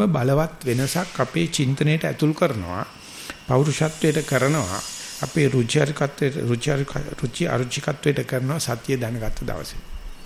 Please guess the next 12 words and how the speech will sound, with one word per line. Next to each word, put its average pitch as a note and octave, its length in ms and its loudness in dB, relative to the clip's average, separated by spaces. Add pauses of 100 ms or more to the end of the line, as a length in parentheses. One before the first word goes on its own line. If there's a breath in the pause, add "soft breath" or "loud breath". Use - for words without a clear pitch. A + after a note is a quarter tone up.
(280 loud breath)
ඒ C#3 120 0
නිසා C#3+ 240 2
ඒ C#3+ 160 2
සඳහා D3 360 2 (100)
අනන්ත G3+ 680 8
වීර්ය E3+ 360 2
ගන්න. G#2+ 240 -4 (340)
ලක්ෂ C3 480 0
කෝටි F#3 380 6
වාරයක් E3+ 380 4
සමාව A#2 420 -2
දෙන්න. F2+ 200 -4